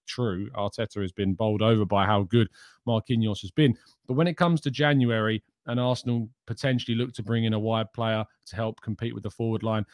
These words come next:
Marquinhos is gonna need more regular game time that won't be necessarily as available as it was with the Europa League group stage. Therefore, a club want to make sure that he's still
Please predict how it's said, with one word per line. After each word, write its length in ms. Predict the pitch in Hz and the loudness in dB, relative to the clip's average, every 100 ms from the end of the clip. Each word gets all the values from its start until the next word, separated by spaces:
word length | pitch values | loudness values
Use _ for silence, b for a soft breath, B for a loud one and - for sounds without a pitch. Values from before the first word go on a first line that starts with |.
| b - | b -2
Marquinhos 480 | 127 - 147 139 123 | 0 4 6 6 2
is 80 | |
gonna 180 | 120 120 | 2 2
need 200 | 117 113 | 4 2
more 180 | 117 110 | 2 2
regular 320 | 110 104 104 | 0 -2 -2
game 260 | 110 107 104 | 0 0 0
time 220 | 113 107 | 0 0
that 100 | 101 | 0
won't 300 | 113 117 98 | 0 0 0
be 140 | 110 | -2
necessarily 600 | 104 98 95 113 101 98 - | -2 -4 -6 -4 -4 -4 -4
as 200 | 113 107 | -2 -2
available 580 | 98 107 107 104 107 - 120 | -2 -2 -2 -2 -6 -4 -2
as 180 | 120 | 0
it 100 | 113 | -2
was 400 | 104 104 101 92 | -4 -2 -2 -4
with 200 | 110 104 | -8 -8
the 80 | 104 | -6
Europa 400 | 101 101 98 - | -4 -2 -4 -4
League 180 | 92 92 | -6 -2
group 300 | 123 131 127 | 4 4 4
stage. 500 | - 95 95 104 - B B B B - | -2 -2 0 -2 -4 B B B B -2
Therefore, 540 | 123 120 - 110 107 | 0 0 -2 -2 -2
a 20 | |
club 340 | 101 - 113 101 | -4 -2 0 2
want 140 | 104 | 0
to 100 | 107 | 0
make 200 | 101 107 | -2 -2
sure 260 | - 123 101 | 0 2 2
that 100 | 85 | 0
he's 360 | 107 107 98 | -2 0 -2
still 520 | - - 123 107 98 | -6 -2 2 2 0